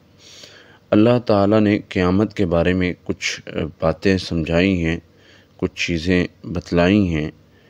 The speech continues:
कि क़यामत का दिन करीब आ रहा है, क़यामत का वक्त करीब आ रहा है, डर जाओ, आगे चल के कुछ चीज़ें आएंगी। आप सल्लल्लाहु अलैहि वसल्लम को, अ, जो है ये बात समझाई गई, बताई गई अल्लाह ताला ने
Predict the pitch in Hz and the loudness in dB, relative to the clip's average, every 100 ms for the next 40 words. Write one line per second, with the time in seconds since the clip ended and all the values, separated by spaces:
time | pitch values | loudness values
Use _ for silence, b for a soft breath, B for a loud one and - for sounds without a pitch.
0 | b b 82 - 82 82 90 87 - 85 | b b -10 -4 -2 0 -2 -4 -2 0
1 | 87 87 90 - - - 87 87 87 85 | 2 2 2 -2 -6 -4 0 0 2 0
2 | 82 85 85 82 80 - 85 85 87 - | 0 0 0 -2 -4 -2 -2 0 -2 -6
3 | - 80 87 - - 85 85 85 80 82 | -6 -2 -2 -4 -6 -4 -2 -2 0 0
4 | 82 80 82 87 85 82 80 82 - 82 | -2 -4 -6 -4 -4 -2 -2 -2 -4 -4
5 | 82 85 87 78 82 82 - 85 80 78 | -4 -6 -8 -6 -10 -10 -10 -8 -4 -4
6 | 80 92 90 - _ B B B B B | -2 -4 -6 -20 _ B B B B B
7 | B B B B B - 120 - 135 135 | B B B B B -2 0 2 4 6
8 | 135 123 117 120 113 120 120 117 - 85 | 4 2 2 0 0 2 2 2 -4 -4
9 | 80 82 82 - 92 90 95 95 92 85 | 0 0 -2 -2 0 2 2 2 0 2
10 | 85 92 - - _ _ _ _ - - | 2 0 -4 -20 _ _ _ _ -14 -4
11 | 90 85 82 92 87 85 82 85 - 87 | -2 0 0 0 0 -2 -2 -4 -8 -6
12 | 85 90 92 85 82 82 82 82 82 82 | -2 0 0 -2 -2 -2 -2 -4 -4 -2
13 | 87 82 | -2 -4